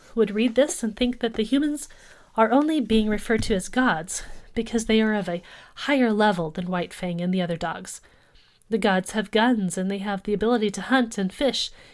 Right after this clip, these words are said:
in ways that White Fang and the other dogs do not have. So therefore, they're just powerful.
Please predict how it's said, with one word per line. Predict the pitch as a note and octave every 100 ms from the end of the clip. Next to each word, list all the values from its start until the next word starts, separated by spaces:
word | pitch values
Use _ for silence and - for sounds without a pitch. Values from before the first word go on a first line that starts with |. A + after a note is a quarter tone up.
| _
in | - G#3+
ways | G3+ G#3 G#3
that | G3
White | G3 G3+
Fang | - A#3 A3+
and | F#3+
the | F#3
other | F#3 G3+
dogs | G3+ F3+ E3+ -
do | -
not | F#3+ E3+
have. | - F#3+ E3 D#3+ - - _ _ _ _ _ _ _
So | - G#3+
therefore, | G#3 C4+ A3 G3
they're | G3
just | G3+ G#3
powerful. | - - G#3+ G3 - E3+